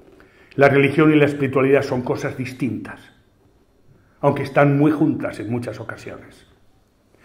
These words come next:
Pero se puede vivir una espiritualidad sin religión, en el camino del amor, cuya, cuya ancestralidad no solo arranca ya en los egipcios,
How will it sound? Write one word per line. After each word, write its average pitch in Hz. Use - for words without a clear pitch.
Pero 143
se 143
puede 170
vivir 175
una 165
espiritualidad 143
sin 135
religión, 117
en 131
el 123
camino 147
del 135
amor, 139
cuya, 143
cuya 156
ancestralidad 147
no 151
solo 170
arranca 170
ya 160
en 160
los 151
egipcios, 139